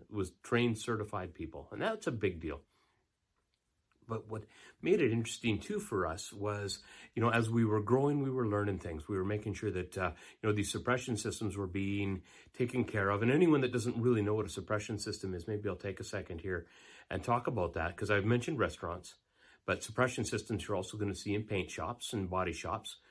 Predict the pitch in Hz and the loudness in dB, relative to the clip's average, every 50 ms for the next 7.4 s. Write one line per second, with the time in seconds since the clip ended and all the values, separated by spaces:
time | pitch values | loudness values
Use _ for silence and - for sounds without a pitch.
0 | - - - - - - - 95 98 95 95 - - - 107 104 110 120 117 - | -20 -20 -20 -18 -8 -4 0 0 2 2 0 -2 0 2 4 4 4 2 0 -2
1 | - 110 98 92 - - 110 95 95 98 104 104 101 - - 92 87 78 90 - | -4 -2 -2 -2 -2 -2 -4 -2 0 2 2 2 0 0 -4 -4 -2 -2 -2 -4
2 | - - _ _ - - - - - - - - - - - 110 110 113 117 120 | -6 -10 _ _ -20 -20 -20 -20 -20 -20 -20 -14 -6 -2 0 2 2 2 2 0
3 | 117 - - 139 131 139 131 123 127 - 160 - 156 131 113 113 113 - - - | 0 0 2 2 4 4 4 2 2 0 0 0 0 -2 0 0 0 -2 -2 -2
4 | 110 107 101 104 98 95 - - 123 110 - 120 107 107 98 98 95 95 104 104 | 0 0 2 2 0 -2 0 0 0 2 2 2 0 0 2 2 2 2 2 2
5 | 104 - - 104 92 - - - 110 117 123 98 85 82 78 78 73 69 - _ | 0 -2 -4 -4 -4 -4 -2 -2 0 2 2 2 0 0 -2 -4 -6 -8 -12 _
6 | _ _ _ _ _ _ _ _ _ _ _ _ _ _ _ _ - - _ - | _ _ _ _ _ _ _ _ _ _ _ _ _ _ _ _ -20 -20 _ -20
7 | - - _ - 110 101 - - | -20 -10 _ 4 4 4 4 2